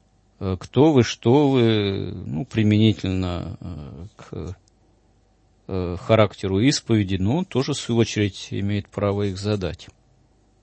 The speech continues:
Раба Божия Ольга: «Кому и когда вверять свое сердце?» Ну, вопрос довольно непростой.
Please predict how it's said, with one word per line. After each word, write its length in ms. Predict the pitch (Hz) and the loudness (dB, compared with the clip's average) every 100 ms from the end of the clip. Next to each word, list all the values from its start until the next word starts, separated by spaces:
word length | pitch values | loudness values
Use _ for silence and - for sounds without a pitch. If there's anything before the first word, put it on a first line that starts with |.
| _ _ _ _ _ _ - - _ _ _ _ _ _ _ _ _ _ _ | _ _ _ _ _ _ -12 -12 _ _ _ _ _ _ _ _ _ _ _
Раба 240 | 110 123 165 | 2 6 6
Божия 340 | 147 135 143 | 4 4 4
Ольга: 500 | 131 143 127 101 95 | 6 6 6 6 -2
«Кому 340 | 92 110 123 127 | 0 4 6 6
и 80 | |
когда 680 | 113 107 101 101 120 170 180 - _ _ _ | 6 2 2 4 6 6 4 -4 _ _ _
вверять 580 | - 101 104 104 120 131 | -4 0 2 6 6 4
свое 380 | - - 110 113 | -2 -4 -2 -2
сердце?» 640 | - - 98 92 - 110 - _ _ _ _ _ _ _ _ _ _ _ _ _ _ | -2 0 0 0 -12 -14 -16 _ _ _ _ _ _ _ _ _ _ _ _ _ _
Ну, 180 | - 120 | -2 2
вопрос 720 | 139 156 147 147 143 - - - - - _ _ _ _ _ | 4 4 4 2 2 -6 -10 -14 -20 -20 _ _ _ _ _
довольно 640 | 110 101 117 117 113 117 120 | -10 2 4 4 2 4 4
непростой. 880 | 120 117 117 117 - 101 95 98 | 2 2 0 -2 -4 -2 0 -2